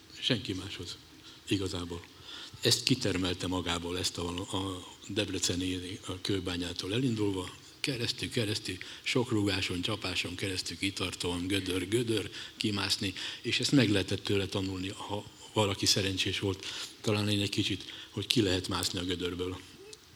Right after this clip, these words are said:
És, ö, hiába rúgtak belém megint hármat, megint elő le-, elő lehet jönni és kapaszkodni. De arra viszont vigyázni kell, és milyen felelősség, ha egyszer ide eljutottam,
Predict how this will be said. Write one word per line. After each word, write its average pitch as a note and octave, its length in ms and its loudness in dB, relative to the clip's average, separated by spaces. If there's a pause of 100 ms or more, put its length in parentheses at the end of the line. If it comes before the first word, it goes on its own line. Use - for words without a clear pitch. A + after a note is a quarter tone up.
(140)
És, - 280 0
ö, G2+ 60 -2 (640)
hiába F#2 320 0
rúgtak F#2+ 320 -2
belém F#2 280 0
megint F#2 280 2
hármat, F#2+ 400 -2 (120)
megint F2+ 380 -4
elő F#2 240 -2
le-, E2+ 160 -8 (120)
elő F#2 160 -2
lehet F2 280 -6
jönni F2+ 260 -8
és F2 140 -4
kapaszkodni. E2 520 -10 (240)
De F#2+ 140 -4
arra F#2+ 180 -4
viszont F2+ 320 -2
vigyázni F2+ 480 -4
kell, G2 260 -4 (420)
és G#2 240 2
milyen G#2 260 2
felelősség, F#2+ 680 0
ha G#2 100 -2
egyszer G2+ 260 0
ide G#2 200 2
eljutottam, G2+ 580 0